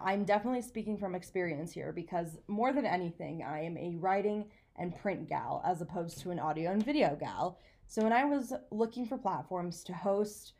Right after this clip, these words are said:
my podcast, I turned to Anchor for its ease of use and ability to have all of the tools all in one place.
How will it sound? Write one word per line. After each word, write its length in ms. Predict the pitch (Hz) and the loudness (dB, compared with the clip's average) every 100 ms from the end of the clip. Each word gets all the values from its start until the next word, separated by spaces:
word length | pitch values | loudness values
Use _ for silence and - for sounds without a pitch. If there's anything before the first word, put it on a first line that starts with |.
| _ _ | _ _
my 160 | 190 220 | 0 2
podcast, 880 | 220 165 165 190 147 127 185 - - - | 2 -2 -4 -2 -2 0 -2 -4 -14 -2
I 480 | 180 180 180 180 180 - - - - | 0 4 4 4 0 -6 -20 -20 -4
turned 260 | 220 233 | 2 2
to 160 | 226 247 | 2 0
Anchor 420 | 196 190 185 170 - | 0 0 0 -2 0
for 180 | 180 170 | 0 2
its 220 | 170 165 - | 0 -2 -2
ease 240 | 214 214 | 0 0
of 100 | 208 | 0
use 480 | 185 175 170 170 - _ _ _ 202 | 2 2 2 -2 -10 _ _ _ 2
and 420 | 208 196 202 170 _ _ _ _ _ _ _ _ | 4 4 2 -4 _ _ _ _ _ _ _ _
ability 560 | 202 170 202 220 226 220 | 0 2 2 2 2 -2
to 360 | 220 - 190 175 | -4 0 2 2
have 300 | 175 170 156 | 0 -2 0
all 280 | - 180 208 | 4 4 4
of 80 | 208 | 2
the 100 | 233 | 0
tools 400 | 208 175 170 151 | 0 -2 -2 -2
all 200 | 151 160 | 0 2
in 140 | 170 | 2
one 160 | 156 147 | -2 -4
place. 500 | 160 101 104 - | -4 -6 -6 -10